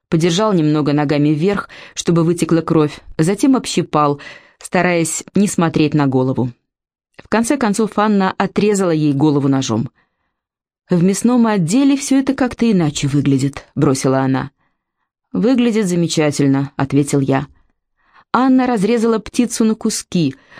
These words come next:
мы разложили их по плоским камням и придвинули поближе к огню. "Ты только понюхай, как пахнет!" Втянув носом ароматный дымок, поднимающийся от подрумяненного на огне мяса, воскликнула Анна.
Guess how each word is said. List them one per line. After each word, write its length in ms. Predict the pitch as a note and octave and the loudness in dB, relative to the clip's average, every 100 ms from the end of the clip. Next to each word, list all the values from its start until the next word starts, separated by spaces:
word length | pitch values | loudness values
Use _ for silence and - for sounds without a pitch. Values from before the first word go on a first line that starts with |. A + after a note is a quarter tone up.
| - | -4
мы 200 | G3+ C4+ | 0 2
разложили 540 | G#3+ E3 E3+ E3+ G#3+ D#3 | 2 2 0 0 2 2
их 180 | C3+ | -2
по 140 | - D3+ | -2 0
плоским 420 | D#3 E3+ - D3 | 0 -2 2 0
камням 640 | C3+ D3 D3+ F#3+ B3 D#4+ - _ _ _ | 2 2 2 2 0 -2 -8 _ _ _
и 160 | - B3+ | -2 0
придвинули 580 | - E4 F#3+ E3+ F#3 B3 | 2 2 2 2 2 0
поближе 420 | C#4+ G3 C#3+ C#3+ | 0 2 2 0
к 60 | D#3+ | -2
огню. 340 | C3 A#2+ A#2 _ _ _ _ _ _ _ | 0 0 -2 _ _ _ _ _ _ _
"Ты 120 | F3 | -4
только 360 | E3+ F3 E3 F3+ | 0 0 0 -2
понюхай, 680 | - F3 F3+ G3+ B3 A#3 A3 | 0 2 4 2 2 -2 -2
как 300 | A#3+ A#3 - _ | -2 -4 -10 _
пахнет!" 560 | - B3+ A3+ - D3+ - - - _ _ _ _ _ - | -2 0 0 0 -2 -2 -14 -20 _ _ _ _ _ -4
Втянув 440 | G#3 G#3 A3 - | 0 2 0 2
носом 500 | F#3+ A3+ - G3 - | 2 2 0 -2 0
ароматный 580 | F3 F3+ G3 G#3+ - E3 | 0 2 0 0 0 0
дымок, 540 | C#3+ F3 F#3 B3+ - - | 2 2 4 2 0 -2
поднимающийся 1080 | F3+ F3 E3+ F#3+ G#3+ F#3 - E3 - D3+ D3 | 2 4 2 2 0 0 0 -2 0 -2 0
от 200 | D3+ D3+ | -4 -6
подрумяненного 920 | - D3+ D#3+ D#3+ F3+ F#3 D#3+ D#3 D3 D3 | -2 0 2 2 2 0 2 2 0 0
на 180 | D3 | 0
огне 300 | D3+ D#3 D#3+ | 0 2 2
мяса, 460 | D3+ E3+ A3+ A3 F3 | 2 2 0 0 0
воскликнула 720 | D#3+ D#3+ F3 E3 - D#3+ D#3+ - | 0 0 0 0 2 0 0 -2
Анна. 600 | F#3+ F#3+ E3 C#3 C3 | 0 2 2 2 -2